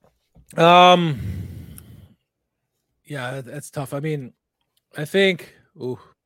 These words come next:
Lazio did Inter a good one the first time around. Um, Inter seem to be getting into a swagger, though, at the moment. Um, I think Inter need to win more than Lazio need to win, for sure.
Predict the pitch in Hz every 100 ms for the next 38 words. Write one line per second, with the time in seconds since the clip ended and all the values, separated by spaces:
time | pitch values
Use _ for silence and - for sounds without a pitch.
0 | _ _ _ _ _ _ _ _ - -
1 | 175 180 185 151 160 127 - _ _ _
2 | _ _ _ - 175 175 143 123 143 160
3 | 147 123 - 143 - 147 127 123 135 135
4 | 131 123 _ _ _ _ _ _ _ 143
5 | 123 120 120 - 185 185 214 170 - -
6 | 233 220 190 185 170 170 135 143 139 135
7 | 123 117 120 117 107 101 - 127 127 123
8 | 120 113 107 110 _ _ _ _ 127 151
9 | 143 151 156 147 135 147 139 131 131 120
10 | 113 120 - 147 139 147 151 180 202 _
11 | _ _ _ - 117 - 165 190